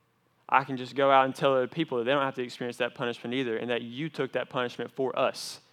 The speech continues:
when we were at fault." And you continue to love us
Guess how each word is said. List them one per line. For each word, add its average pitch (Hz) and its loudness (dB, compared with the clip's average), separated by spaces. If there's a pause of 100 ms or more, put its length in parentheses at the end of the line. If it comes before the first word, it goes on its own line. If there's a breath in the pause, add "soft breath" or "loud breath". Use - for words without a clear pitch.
(480)
when 131 0
we 160 0 (140)
were 135 2
at 131 0
fault." - 0 (2000)
And 147 -2
you 160 2
continue 190 2
to 180 8
love 139 8
us 127 2